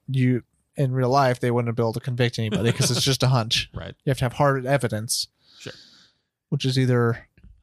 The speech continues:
Speaker 1: a knife with blood on it, or
Speaker 2: <laughs>
Speaker 1: well, I
Speaker 2: This
Speaker 1: guess
Speaker 2: couldn't
Speaker 1: even
Speaker 2: possibly been placed here later.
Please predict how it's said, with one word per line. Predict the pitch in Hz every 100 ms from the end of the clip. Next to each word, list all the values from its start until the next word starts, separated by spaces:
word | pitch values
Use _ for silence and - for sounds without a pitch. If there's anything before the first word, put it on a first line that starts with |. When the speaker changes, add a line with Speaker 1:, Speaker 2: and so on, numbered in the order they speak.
| _ _ -
Speaker 1:
a | 120
knife | 123 135 143 143
with | 135
blood | 131 143 165
on | 170 190
it, | 220 139 - -
or | 156 147 147 165 131
Speaker 2:
<laughs> | - - 320 - 269 -
Speaker 1:
well, | 170 - - - - _ - - -
I | 151
Speaker 2:
This | 160
Speaker 1:
guess | 160
Speaker 2:
couldn't | 165
Speaker 1:
even | 151
Speaker 2:
possibly | 143 247 175 180
been | 156
placed | 131 214 180 -
here | 175 147
later. | 180 165 123 196 -